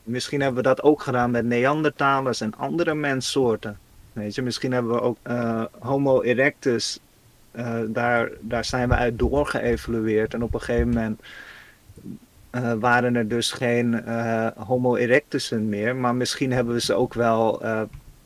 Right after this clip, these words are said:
hun habitat afgepakt, waardoor, ja, de laatste eigenlijk alleen maar met ons konden voortplanten. Hebben we misschien ook met, eh,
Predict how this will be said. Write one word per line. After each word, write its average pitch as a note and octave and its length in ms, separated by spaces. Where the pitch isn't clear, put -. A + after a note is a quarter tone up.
hun C3 340
habitat C#3 640
afgepakt, - 800
waardoor, A2+ 560
ja, A#2+ 280
de B2 80
laatste B2 480
eigenlijk A2+ 380
alleen A#2 220
maar A#2 80
met A#2 200
ons A2+ 120
konden A#2 240
voortplanten. A#2+ 880
Hebben A#2+ 180
we B2+ 60
misschien A#2+ 340
ook A#2 240
met, A2+ 260
eh, A2 140